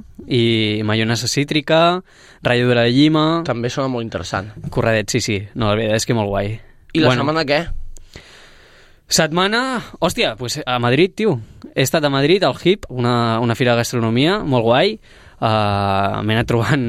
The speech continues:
Speaker 1: <laughs> bastants personalitats, així, del món de la gastronomia, i, i molt guai. Estava el Joan Roca, estava l'Albert Adrià,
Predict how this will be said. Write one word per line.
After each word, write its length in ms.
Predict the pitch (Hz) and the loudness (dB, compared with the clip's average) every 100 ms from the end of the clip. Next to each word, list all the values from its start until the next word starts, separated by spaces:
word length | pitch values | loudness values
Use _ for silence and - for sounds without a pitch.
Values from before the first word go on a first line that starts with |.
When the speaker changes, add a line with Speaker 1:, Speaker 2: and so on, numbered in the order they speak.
| 113 113 | -2 -2
Speaker 1:
<laughs> 60 | 107 | -2
bastants 320 | 113 120 - | 0 -2 -2
personalitats, 680 | 135 131 117 110 117 180 160 | -2 0 0 2 0 0 -4
així, 380 | 120 120 110 107 | -4 -2 -2 -2
del 140 | 107 104 | 0 0
món 80 | 110 | 0
de 40 | 107 | 0
la 120 | 104 | -2
gastronomia, 560 | 107 - 107 104 127 190 277 - - - _ - _ - | -4 -6 -6 -2 -2 -2 -6 -20 -20 -20 _ -20 _ -4
i, 320 | 113 110 104 | 0 0 -2
i 80 | 110 | -2
molt 140 | 107 | -4
guai. 220 | 104 110 104 | -2 -2 -4
Estava 220 | - 104 | -2 -2
el 20 | |
Joan 180 | 107 101 | 0 0
Roca, 360 | 151 165 143 143 | 0 0 0 0
estava 180 | 117 110 | 0 -2
l'Albert 340 | 107 107 107 | -2 -2 -4
Adrià, 320 | 107 113 139 | -4 -2 0